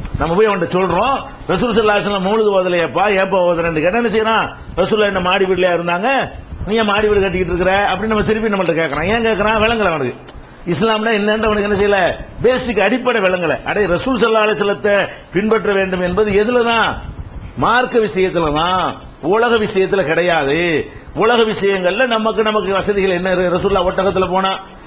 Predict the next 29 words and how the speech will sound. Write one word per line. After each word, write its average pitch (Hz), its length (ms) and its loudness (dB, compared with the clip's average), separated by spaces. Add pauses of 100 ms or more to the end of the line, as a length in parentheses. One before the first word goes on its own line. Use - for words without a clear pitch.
நம்மள 202 220 0
இங்க 190 160 0
இருந்து 185 180 0
ஒட்டகத்திலேயே 190 440 2
பிரயாணம் 185 300 0
பண்ணி 180 160 -2
போகணும்? 185 520 0 (440)
அப்படி 190 300 0
யாரும் 214 260 2
புரிந்து 196 240 0
கொள்ளக்கூடாது. 151 460 0 (320)
ரசூல் 196 240 0
ஸல்லல்லாஹு 214 280 2
அலைஹி - 60 -4
வஸல்லம் 196 220 0
காலத்துல 196 380 0 (380)
கோதுமை 214 340 2
ரொட்டியையும் 190 640 2
இது 175 160 0 (300)
ஆயில், 214 300 2 (120)
ஆலிவ் 208 280 2
ஆயிலையும் 196 300 0
தொட்டுக்கிட்டு 185 340 2
சாப்பிட்டாங்கன்னா 180 540 0 (300)
அதை 202 200 2
சாப்பிடுற 202 340 2
சுன்னத்துன்னு 185 380 -2
சொல்ல 185 120 2
முடியுமா? 180 400 0